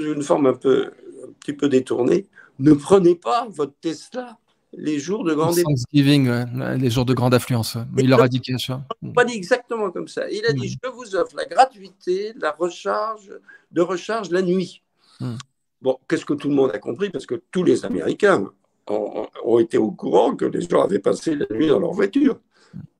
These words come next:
Speaker 1: Les gens ont tous compris, tous les propriétaires de Tesla, qu'il fallait pas prendre des voitures Tesla les jours de Thanksgiving. C'est pas grave. C'est généralement leur deuxième ou leur troisième voiture. Enfin, ils prennent les autres voitures. Mais vous voyez donc que,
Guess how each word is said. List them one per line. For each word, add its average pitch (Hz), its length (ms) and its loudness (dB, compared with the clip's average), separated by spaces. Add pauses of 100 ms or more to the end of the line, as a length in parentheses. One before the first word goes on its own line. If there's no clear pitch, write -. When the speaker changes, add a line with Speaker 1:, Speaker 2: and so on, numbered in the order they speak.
(100)
Speaker 1:
Les 113 140 0
gens - 200 -2
ont 101 60 0
tous 208 400 2
compris, - 460 -4
tous - 180 -12
les 175 120 4
propriétaires 123 640 0
de 101 100 -2
Tesla, - 420 0
qu'il - 140 -6
fallait 95 220 -2
pas - 140 -6
prendre - 240 0
des - 100 -4
voitures 131 560 0 (120)
Tesla 185 500 0
les 170 100 4
jours 143 160 -2
de 143 100 -4
Thanksgiving. 175 540 2
C'est - 160 -2
pas 196 100 4
grave. 240 280 0 (340)
C'est 170 200 -2
généralement 160 480 2
leur 143 180 -2
deuxième 151 400 -2
ou 151 40 -2
leur 135 140 -2
troisième 147 340 -2
voiture. 135 580 -2
Enfin, - 160 -14
ils - 100 -18
prennent 95 200 -6
les 98 140 -2
autres 107 120 -4
voitures. 175 440 2 (540)
Mais 151 300 2 (280)
vous 127 240 -6
voyez 151 340 2
donc 214 360 0 (100)
que, 147 300 0